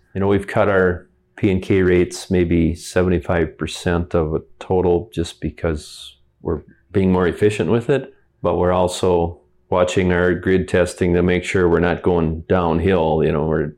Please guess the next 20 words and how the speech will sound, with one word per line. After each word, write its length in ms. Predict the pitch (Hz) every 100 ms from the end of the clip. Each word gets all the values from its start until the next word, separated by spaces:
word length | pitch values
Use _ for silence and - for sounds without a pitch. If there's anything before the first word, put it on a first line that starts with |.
| -
not 300 | 85 85 -
burning 340 | 101 90 85
up 260 | 85 - _
those 280 | 80 80 -
nutrients 640 | 82 80 - 80 80 78
and, 220 | - 82 - -
and 160 | 82
not 180 | 80 80
replacing 540 | - - 87 90 - -
them. 200 | 82 92
So 340 | - - 95 - _ - _ _ _ -
that's 220 | 123 -
still 220 | - 92
a 60 | 80
learning 300 | 80 78 78
process. 640 | 78 71 - 60 - -
And 200 | - 92 _ _ _
right 180 | 90 90
now 240 | 92 92
with 320 | 87 85 -